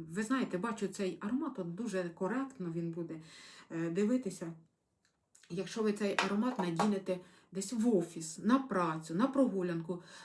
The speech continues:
е, в общественний транспорт, е, м, десь підете, там, знаєте, у школу до дитини, в садик, десь, е, ну, в общем, між люди, як кажуть. Е, вийти між люди, нікого не напрягати, нікому не мішати, він буде як,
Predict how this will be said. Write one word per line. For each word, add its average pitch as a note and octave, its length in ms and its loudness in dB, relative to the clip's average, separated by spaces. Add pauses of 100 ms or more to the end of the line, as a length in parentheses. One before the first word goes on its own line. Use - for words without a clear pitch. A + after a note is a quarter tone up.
е, F#3+ 140 2
в G3 80 2
общественний B3+ 580 4
транспорт, E3+ 840 -2
е, E3 360 2 (260)
м, E3 480 -4
десь A#3 200 -2
підете, A3+ 500 0
там, G3+ 260 -2
знаєте, G3 420 -2 (300)
у C4+ 100 2
школу G#3+ 500 2
до F#3+ 140 0
дитини, F#3 480 -2
в F3 80 -6
садик, F#3 560 -2
десь, F3 280 -6
е, E3+ 340 -2 (480)
ну, G#3+ 180 0
в E4 40 2
общем, C4 260 0 (180)
між A#3+ 340 10
люди, D3 260 -10 (280)
як E3 140 -16
кажуть. E3 400 -10 (1080)
Е, F#3+ 280 0
вийти A3 480 4
між F3+ 200 0
люди, D4+ 280 4
нікого A3 340 4
не F#3+ 100 4
напрягати, A3+ 520 0
нікому G3+ 340 2
не F3 100 0
мішати, C4 380 0
він G3+ 100 4
буде F3 180 0
як, E3+ 160 -2